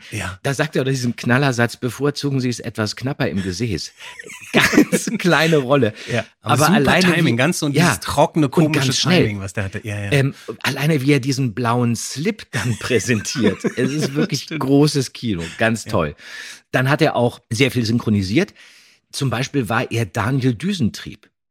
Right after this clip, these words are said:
Speaker 2: bei den DuckTales.
Speaker 1: Ah,
Speaker 2: Und,
Speaker 1: okay.
Speaker 2: das haben wir ja schon erwähnt, oder das hast du jetzt auch gerade
Speaker 1: Mhm.
Speaker 2: schon gesagt, Grobi, äh,
Speaker 1: Ja.
Speaker 2: in der Sesamstraße.
Speaker 1: Mhm.
Speaker 2: Apropos Grobi, kennst du diesen Clip Herum, über, unter, nah und fern?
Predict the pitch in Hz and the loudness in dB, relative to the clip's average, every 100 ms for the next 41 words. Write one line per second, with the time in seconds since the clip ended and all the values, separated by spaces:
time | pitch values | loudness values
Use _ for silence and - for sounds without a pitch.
0 | - 107 110 107 151 - - 73 - - | -2 0 0 0 -2 -4 -12 -12 -12 -12
1 | - 147 170 180 202 - 107 - 185 123 | -10 -10 -2 4 4 4 -10 -10 -6 -4
2 | 120 120 117 98 98 85 82 117 170 90 | -2 0 0 -2 -4 -6 -4 -4 -4 -6
3 | 87 - 104 - 113 113 - 95 - 98 | -6 -6 -10 -8 -4 -4 -4 -16 -12 -8
4 | 95 92 101 87 80 87 107 - - _ | -6 -6 -8 -8 -8 -6 -6 -8 -20 _
5 | - 90 104 117 117 95 92 87 - 95 | -6 -4 -4 -4 -6 -6 -8 -6 -6 -6
6 | 82 90 101 127 - 107 127 156 - - | -8 -8 -8 -8 -8 -10 -8 -10 -14 -20
7 | - 92 101 - 107 - 107 110 107 - | -12 -10 -8 -6 -8 -6 -6 -4 -4 -4
8 | 110 110 - 113 117 - 127 - - 104 | -6 -6 -8 -8 -8 -8 -10 -10 -8 -4
9 | 107 101 - 143 - _ _ - 104 85 | -2 -4 -4 -6 -6 _ _ -6 -4 0
10 | 139 170 123 131 143 - 120 139 127 101 | -2 -2 -4 -2 -4 -4 -6 -4 -2 -2
11 | 92 117 - 104 127 | -2 -8 -4 -2 -2